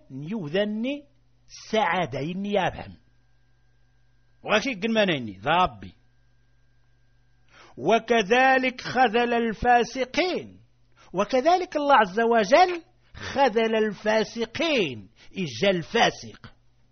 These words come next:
الفاسق، الكافر. العلماني. "ووكلهم إلى أنفسهم".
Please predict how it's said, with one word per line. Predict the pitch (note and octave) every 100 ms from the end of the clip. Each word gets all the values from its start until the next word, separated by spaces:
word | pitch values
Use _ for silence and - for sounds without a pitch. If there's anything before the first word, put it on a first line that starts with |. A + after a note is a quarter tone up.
| _ _ _ _ _ _ _ _ _ -
الفاسق، | C3+ B2 F#3 G#3 E3 - A#2+ C3
الكافر. | A#2+ - A3 G3 - F#2 - _ _ _ _ _ _ _ _ _ _ _ _ _ _ _ _ _ _ -
العلماني. | D3 D3 D#3 F3+ G#3 F#3 C#3 A2 _ _ _ _ _ _ _ _ _ _ _ _ _ -
"ووكلهم | B2 F3 F#3 A3 A#3 A#3 G3+ G3 A#3 G#3+ F#3+ G#3+ G3 F3+
إلى | G3 E3+ E3
أنفسهم". | D#3 C#3 C3 A2+ - F3+ G3+ A3 A#2 G2 E2+